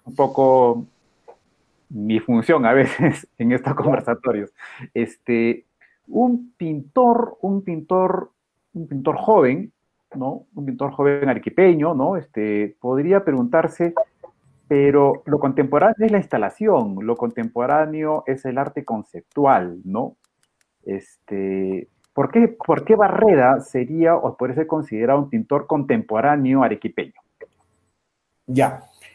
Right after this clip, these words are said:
Speaker 2: Vayamos entonces a otra conceptualización de lo que es el arte contemporáneo.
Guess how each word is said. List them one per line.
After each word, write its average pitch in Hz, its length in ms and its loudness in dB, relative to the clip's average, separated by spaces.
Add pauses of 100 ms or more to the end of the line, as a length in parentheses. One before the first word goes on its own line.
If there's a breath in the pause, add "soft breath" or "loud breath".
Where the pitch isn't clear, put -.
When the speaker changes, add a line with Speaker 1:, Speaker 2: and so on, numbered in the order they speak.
(120)
Speaker 2:
Vayamos 226 460 4
entonces 196 580 2
a 180 180 4
otra 180 340 2
conceptualización 147 1500 -2
de 156 140 -2
lo 127 240 0
que 151 340 0
es - 300 -6 (380)
el 127 240 2
arte 147 500 0
contemporáneo. 107 1040 -4